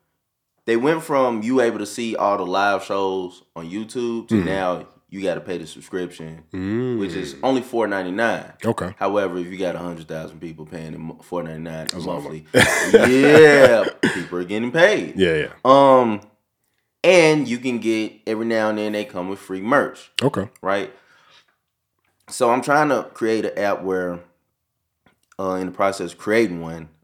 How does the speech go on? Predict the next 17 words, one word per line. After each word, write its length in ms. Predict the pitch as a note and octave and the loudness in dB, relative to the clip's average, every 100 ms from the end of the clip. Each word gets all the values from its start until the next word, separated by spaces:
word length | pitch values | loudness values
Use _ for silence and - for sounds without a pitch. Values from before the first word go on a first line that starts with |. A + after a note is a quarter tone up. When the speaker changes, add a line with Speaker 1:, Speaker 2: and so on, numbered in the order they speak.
| _ _ | _ _
Speaker 1:
where, 400 | E2 F2 E2+ E2+ | -8 -6 -6 -8
um, 560 | E2 D#2+ D#2+ D#2+ D#2 D#2 _ _ _ _ _ _ _ _ _ _ _ _ _ _ _ - | -8 -10 -12 -14 -18 _ _ _ _ _ _ _ _ _ _ _ _ _ _ _ _ -8
I'm 80 | |
gonna 100 | G2 | -6
start 580 | F#2+ F#2+ F#2 F2 - _ | -4 -2 -2 -2 -8 _
doing 280 | F#2 F2 E2+ | -12 -10 -8
vlogs. 540 | E2+ F2+ D2+ A#1+ - | -4 -4 -4 -8 -16
I'm 60 | D2+ | -18
in 40 | D#2 | -10
the 40 | |
process 340 | F2+ F2 F2+ E2 | -6 -6 -8 -14
of 80 | |
doing 320 | E2 E2+ E2 E2+ | -12 -12 -12 -12
it 60 | D#2 - _ _ _ _ _ - | -12 -16 _ _ _ _ _ -10
now. 40 | |
Um, 540 | E2+ D#2+ D#2 D2+ - _ _ _ _ | -8 -6 -8 -12 -16 _ _ _ _
and 320 | E2+ E2 D#2+ | -12 -12 -12